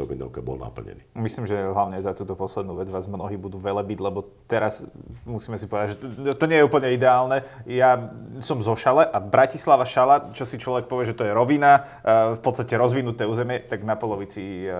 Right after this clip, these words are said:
Speaker 2: trate aj tak nie si, no.
Speaker 1: No, e, viete, budeme veľmi striktní v sledovaní toho, či si svoje licenčné, e,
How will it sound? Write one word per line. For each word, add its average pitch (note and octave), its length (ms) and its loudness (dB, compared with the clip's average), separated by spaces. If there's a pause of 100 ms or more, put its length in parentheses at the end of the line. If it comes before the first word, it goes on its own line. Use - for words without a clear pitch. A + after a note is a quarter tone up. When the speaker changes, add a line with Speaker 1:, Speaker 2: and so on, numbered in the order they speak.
(480)
Speaker 2:
trate G#2 320 -4
aj F#2+ 240 -8
tak F#2 80 -16
nie F2+ 160 -12
si, - 80 -20
no. F2 160 -16 (440)
Speaker 1:
No, C3 160 2
e, B2 240 -4
viete, A#2+ 240 2
budeme G2+ 320 2
veľmi A#2 160 4
striktní G2+ 400 -2
v - 80 -8
sledovaní F#2 400 2
toho, E2+ 240 0
či - 80 -6
si E2+ 200 -6 (200)
svoje D#2+ 400 0
licenčné, D2+ 560 -4
e, - 20 -12